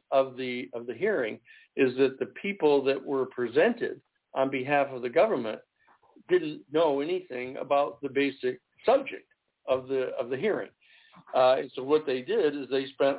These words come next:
all of their time over and over again just simply talking about the fact that nothing more was being done by the Defense Department other than agreeing to respond to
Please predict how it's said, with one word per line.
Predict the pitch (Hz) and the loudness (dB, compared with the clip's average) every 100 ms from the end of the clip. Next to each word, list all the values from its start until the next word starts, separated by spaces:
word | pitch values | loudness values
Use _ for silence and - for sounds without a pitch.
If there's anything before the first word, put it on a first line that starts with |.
| - | 2
all | 135 139 | 2 2
of | 123 | 2
their | 151 180 220 - | 2 2 0 -2
time | 110 107 147 156 147 | -2 -2 -4 -10 -10
over | - 147 156 156 | 0 4 6 6
and | 143 | 6
over | 160 175 139 | 6 4 0
again | 117 117 107 117 135 _ _ - | -2 -4 -6 -10 -14 _ _ -4
just | 147 143 | -4 0
simply | 175 151 147 139 | -2 0 -2 0
talking | 147 160 175 185 | 4 4 4 -2
about | 139 131 131 | 2 4 2
the | 117 | -4
fact | - 104 110 127 | -2 2 2 -2
that | - 123 127 - _ _ _ - | -4 2 2 2 _ _ _ -4
nothing | 131 175 175 160 151 147 | 4 4 4 -2 -4 -6
more | - 135 147 156 156 139 - _ | -6 -2 0 2 0 -2 -12 _
was | 135 131 | -4 -4
being | 139 135 127 | -2 -2 2
done | 143 180 151 | 4 4 6
by | 135 | 2
the | 127 | 2
Defense | 120 156 160 160 | -6 -4 -4 -4
Department | 151 127 110 110 107 123 _ _ _ _ _ 156 | -6 -2 -2 -2 -8 -10 _ _ _ _ _ 4
other | 165 156 143 139 139 | 6 4 -2 -4 -6
than | 131 135 131 | -6 -6 -8
agreeing | 120 131 156 175 151 | -8 -4 -2 0 -2
to | 139 131 | -4 -6
respond | 131 123 - 170 214 196 127 | -6 -8 0 2 2 0 -4
to | 113 113 127 | -6 -4 -6